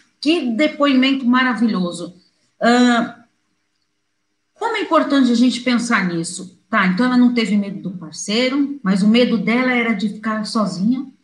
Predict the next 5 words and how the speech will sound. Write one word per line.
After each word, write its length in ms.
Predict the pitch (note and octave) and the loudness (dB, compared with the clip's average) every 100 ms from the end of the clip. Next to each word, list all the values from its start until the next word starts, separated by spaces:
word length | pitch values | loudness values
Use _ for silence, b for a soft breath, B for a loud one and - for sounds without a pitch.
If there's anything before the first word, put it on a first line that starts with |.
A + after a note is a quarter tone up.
| _ _ _ _ _ _ _ _ _ _ | _ _ _ _ _ _ _ _ _ _
Aconteceu, 1000 | B3+ B3+ A3+ A3 G#3+ - G#3 C#4 - - _ | -4 0 0 2 0 2 2 2 -2 -12 _
terminou 840 | - C4+ A3 A3 G#3+ G#3+ G3 F3+ F#3+ | 2 4 4 4 2 2 2 -2 -4
o 60 | |
casamento 760 | F#3 G#3 F#3+ F3+ E3 F#3 G#3+ A#3+ | -2 -2 -2 -2 -2 -4 -4 -4
dela, 540 | F#3 F#3 A3+ E4+ - | -2 -2 0 -4 -8